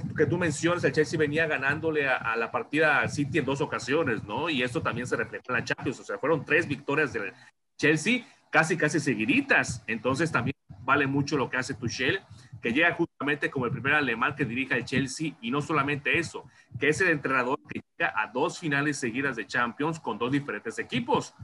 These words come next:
una la pierde y una la gana, o sea, sabe perfectamente ya la sensación Tuchel, Tomás Tuchel, de cómo es estar en una gran final, lo que cambian son los jugadores y el rival enfrente, pero es justamente lo que comentas tú, Carlos, en donde, ¿por qué un jugador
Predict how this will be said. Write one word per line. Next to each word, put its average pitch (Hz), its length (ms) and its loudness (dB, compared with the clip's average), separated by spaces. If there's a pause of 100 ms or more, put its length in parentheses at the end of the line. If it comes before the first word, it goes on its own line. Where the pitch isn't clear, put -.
(240)
una 131 180 0
la 139 180 4
pierde 143 480 0
y 117 60 -10
una 113 140 -4
la 113 120 -2
gana, 139 220 0
o 127 60 -2
sea, 139 360 0
sabe 214 420 0
perfectamente 151 720 0
ya 143 100 2
la 151 80 4
sensación 139 480 -4
Tuchel, 139 380 -2
Tomás 123 240 -2
Tuchel, 151 400 -2 (280)
de - 160 0
cómo 175 300 2
es 160 80 0
estar 147 240 0
en 139 60 0
una 135 180 0
gran 123 300 0
final, 98 400 -6 (260)
lo - 80 -20
que - 80 -20
cambian 143 240 0
son 143 140 -2
los 139 140 -2
jugadores 147 520 -2
y 113 80 -2
el 98 100 -4
rival 110 260 -4
enfrente, 156 500 -2
pero 160 160 2
es 165 80 0
justamente 190 420 -4
lo 165 80 -2
que 147 80 -8
comentas 143 400 -4
tú, 135 140 -4
Carlos, 151 400 0 (380)
en 143 180 2
donde, 151 520 2 (640)
¿por 202 280 4
qué 269 260 0
un 254 140 -2
jugador 135 640 0